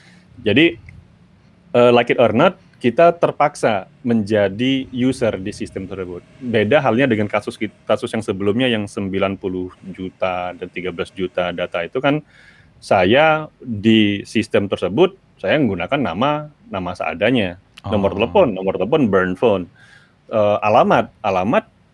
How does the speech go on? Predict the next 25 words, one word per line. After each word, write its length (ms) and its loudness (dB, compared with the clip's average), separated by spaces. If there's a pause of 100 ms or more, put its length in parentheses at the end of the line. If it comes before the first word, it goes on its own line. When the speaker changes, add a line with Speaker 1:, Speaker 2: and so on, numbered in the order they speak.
(160)
Speaker 1:
saya 160 -2
bisa 240 0
menggunakan 320 -2
alamat 320 -4
manapun, 320 0
mau 160 0
P 160 -10
O 80 0
Box, 240 -2
mau 80 -6
segala 240 -12
macam, 320 -6
yang 160 -2
penting 160 -6
barangnya 400 -2
nyampe. 320 -2 (320)
Speaker 2:
Hmm. 320 -10
Speaker 1:
Eh, 480 0
itu 160 -6
kan 160 2
artinya 160 0
tidak 320 2
ada 720 0 (160)
keabsahan 960 -2
atau, 400 0